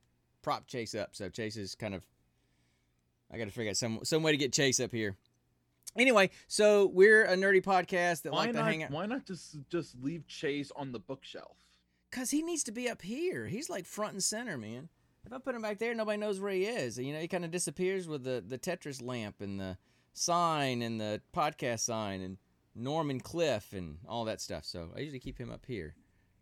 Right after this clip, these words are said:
Speaker 1: But he's
Speaker 2: Okay.
Speaker 1: he needs to be way over here, and I got nothing to prop him up on. So if I put him down, he's gonna be like that. He's gonna be like, "Let's try this." So anyway, um, <laughs>
Speaker 2: He's hungover.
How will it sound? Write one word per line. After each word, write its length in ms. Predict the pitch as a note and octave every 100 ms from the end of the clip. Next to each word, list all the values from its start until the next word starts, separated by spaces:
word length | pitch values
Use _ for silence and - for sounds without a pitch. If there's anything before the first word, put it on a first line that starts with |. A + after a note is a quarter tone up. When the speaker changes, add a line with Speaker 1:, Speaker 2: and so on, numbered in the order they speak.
| _
Speaker 1:
But 180 | - G#2
he's 420 | - B2+ A#2+ - -
Speaker 2:
Okay. 160 | C3+ C3+ _ _ _ -
Speaker 1:
he 80 | C3+
needs 180 | C#3+ B2+
to 60 |
be 200 | A2+ B2
way 180 | A2 B2
over 180 | B2 F2+
here, 680 | E2 - - F#3 G#2+ G2 A#2+
and 140 | - B2
I 80 |
got 160 | B2 A#2+
nothing 300 | C#3 D#3 C#3+
to 60 | B2+
prop 280 | C#3+ C3+
him 140 | C3+ B2+
up 180 | C#3 G2+
on. 240 | F#2 F2
So 120 | -
if 60 | G#2+
I 60 |
put 220 | A2 D3 D3
him 100 | B2+
down, 240 | C#3+ C#3
he's 120 | A#2
gonna 100 | A2
be 60 | G#2+
like 180 | G#2 D2+
that. 260 | G2 F2
He's 140 | - A#2+
gonna 100 | C3
be 80 | A#2
like, 200 | G#2+ -
"Let's 1200 | - - _ _ _ _ _ _ _ _ _ _
try 140 | C#3 A#2
this." 220 | F#2+ - - - _
So 200 | - A3 A3+
anyway, 560 | D#4 E4+ G#3+ G3 C#4+ - - -
um, 500 | E3+ A3+ A#3+ G#3 -
<laughs> 120 | - C#3
Speaker 2:
He's 120 | D3+
hungover. 720 | F#3 F#3+ D#3+ E3+ C#3 A2+ G2